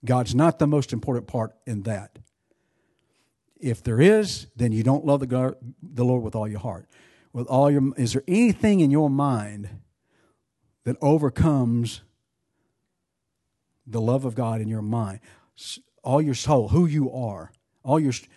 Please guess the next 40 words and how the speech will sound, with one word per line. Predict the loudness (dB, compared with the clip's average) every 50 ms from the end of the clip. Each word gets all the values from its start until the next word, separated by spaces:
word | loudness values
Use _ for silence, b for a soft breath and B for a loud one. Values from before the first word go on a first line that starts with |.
| b b b
everything | -2 -2 -2 0 0 0 0 0
that | 0 -2
you | -6 -6 -6 -6
are. | -8 -12 -18 -20 _
So | _ -16 -14 -8 -4
understand | -4 -4 -4 -4 -4 -4 -2 -2
that | -2 -4
about, | -4 -6 -8 -8 -10 -12 _ b b b b b b b b
uh, | -2 -2 -2 -2 -4 -10
character. | -6 -2 -2 -2 -2 -2 -6 -14 -14 -8
It | -8 -8 -8 -2
builds | 0 2 2 2 2 -2
us | -2 -4 -4
to | -4
the | -6 -4
place | -4 -2 -2 -2 -4 -4 -4
where | -6 -4
we | -4 -6
become | -4 -6 -4 -4 -2 -2 0 0 -2 -2 -6 -8
like | -6 -4 -2 -2 -4 -6
him | -10 -16 -16 -16 -16 -20 -20 _ _ b b b b b b
so | -2 2 2 2
that | 2 2 -2 0
we | 0 0
can | 2 2 2 2 2 -2
keep, | -4 -6 -6 -6 -8 -18
keep, | -6 -4 -4 -4 -4 _ _ _ _ _ _ _ _
keep | -4 -4 -4 -4
the | -6
commandments. | -8 -6 -4 -2 -2 -2 -4 -6 -8 -12 -16 -16 b b b b b b b
But | 0 0 0 0
there's | 0 -4 -2
an | -4 -6
end | -2 -2 -2 -2 0 -2
part | -2 -4 -4 -4 -6
on | -8 -6
this | -6 -6 -8
verse. | -6 -6 -6 -6 -6 -10 -14 -16 -16 _ _ _ _ _ _ _ _ _ _ _ _ _ _ _ _ -16
It | -14 -12
says, | -6 -4 -4 -4 -4 -8